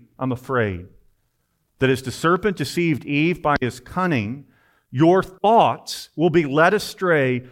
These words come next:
from a sincere and pure devotion to Christ." You see what those foxes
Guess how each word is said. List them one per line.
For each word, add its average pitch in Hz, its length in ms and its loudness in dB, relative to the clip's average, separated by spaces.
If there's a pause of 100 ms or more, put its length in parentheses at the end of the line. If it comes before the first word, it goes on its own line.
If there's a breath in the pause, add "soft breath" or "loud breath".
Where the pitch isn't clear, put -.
(140 loud breath)
from 156 180 -2
a 127 80 -2
sincere 165 680 0
and 139 240 -4
pure 117 640 -2
devotion 113 680 -6 (240)
to - 80 -20
Christ." 98 560 -10 (840)
You 165 100 -2
see 254 140 0
what 277 100 2
those 277 240 -6
foxes 220 760 -4